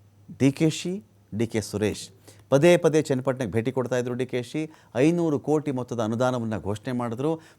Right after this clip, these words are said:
ವಿವಿಧ ಅಭಿವೃದ್ಧಿ ಕಾರ್ಯಕ್ರಮಗಳ ಘೋಷಣೆ ಮಾಡಿದ್ರು. ಉದ್ಯೋಗ ಮೇಳದ ಎಫೆಕ್ಟ್ ಕೂಡ ಆಯ್ತು. ಚನ್ನಪಟ್ಟಣ ಗೆದ್ರೆ ಡಿ ಕೆ ಶಿಗೆ ಸಿ ಎಂ ಪಟ್ಟ ಒಲಿಯುವಂಥ ಸಂದೇಶ ಕೂಡ ರವಾನೆ ಆಯ್ತು.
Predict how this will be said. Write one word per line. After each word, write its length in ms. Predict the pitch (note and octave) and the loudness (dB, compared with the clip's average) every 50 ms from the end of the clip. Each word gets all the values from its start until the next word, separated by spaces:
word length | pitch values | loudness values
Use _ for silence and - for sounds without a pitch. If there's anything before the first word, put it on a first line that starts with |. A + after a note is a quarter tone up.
| - | 0
ವಿವಿಧ 260 | A#2+ C#3 D3+ D#3 C#3 | 4 4 6 6 6
ಅಭಿವೃದ್ಧಿ 440 | C#3 A#2 F#2+ A#2+ C#3+ C#3 C#3 C3 C#3 | 6 4 6 4 2 2 0 0 -2
ಕಾರ್ಯಕ್ರಮಗಳ 600 | - C3 B2+ B2 A#2 - A#2+ A#2 A2+ A2 A2+ G#2 | -2 0 0 0 0 -2 -4 -4 -4 -2 -2 -4
ಘೋಷಣೆ 360 | E2+ E2+ F#2+ G2 - B2 C3 | -4 -4 -6 -6 -4 -4 -4
ಮಾಡಿದ್ರು. 460 | C3 B2+ B2 A#2+ B2 C3 D3+ E3+ E3+ E3+ - - _ - | -2 -4 -4 -4 -4 -2 0 -2 -2 -2 -8 -16 _ -6
ಉದ್ಯೋಗ 340 | B2+ C3 A#2 D#3 D#3+ D3+ D#3+ | -4 -2 0 2 2 2 2
ಮೇಳದ 280 | C#3 C3 B2+ B2 A2+ | 0 -2 -2 -2 -2
ಎಫೆಕ್ಟ್ 280 | A2+ G2 - A2+ G2+ - | -2 -4 -4 -6 -10 -8
ಕೂಡ 140 | - G2+ F#2+ | -6 -4 -2
ಆಯ್ತು. 460 | F2+ F#2+ G#2 G2+ - F3 F#3 F#3 - - - _ _ | -2 -2 -2 0 2 2 2 2 0 -4 -20 _ _
ಚನ್ನಪಟ್ಟಣ 600 | - D3 C3+ C#3+ C#3+ C3+ C3+ - B2+ B2 A#2+ A2+ | -2 0 0 0 0 -4 -6 -8 -6 -4 -4 -4
ಗೆದ್ರೆ 560 | G#2 F2 A#2+ C#3 D3 F3 D3+ G#2+ - - - - - - F2+ | -2 0 0 2 6 8 8 8 6 2 -8 -20 -12 -6 -2
ಡಿ 120 | B2+ C#3 | -2 -2
ಕೆ 160 | C3+ - C3+ | 0 0 -2
ಶಿಗೆ 280 | A#2 - A#2+ A2 A#2+ A2+ | -2 -2 -6 -6 -6 -6
ಸಿ 200 | - - D#3 E3+ | -4 -2 0 2
ಎಂ 140 | F3+ F3 D#3 | 2 2 0
ಪಟ್ಟ 260 | D#3+ D3 - - D3 C3 B2+ A#2+ G#2 F#2+ - - _ _ - | -2 -4 -4 -2 0 0 0 0 -2 -4 -10 -14 _ _ -6
ಒಲಿಯುವಂಥ 460 | - A#2+ B2+ C3+ C3 A#2+ A#2+ A2+ - C3 | -4 0 0 0 0 0 -2 -4 -6 -8
ಸಂದೇಶ 380 | - A#2 A2 A2 A2+ G#2+ - | -8 -6 -4 -4 -4 -6 -6
ಕೂಡ 220 | G#2+ - - A2+ A#2 | -8 -8 -8 -8 -6
ರವಾನೆ 380 | A2+ G2+ F2 F2+ F2+ F2+ G#2+ | -4 -4 -4 -4 -6 -6 -4
ಆಯ್ತು. 280 | B2 B2 G2+ - - | -4 -6 -6 -8 -10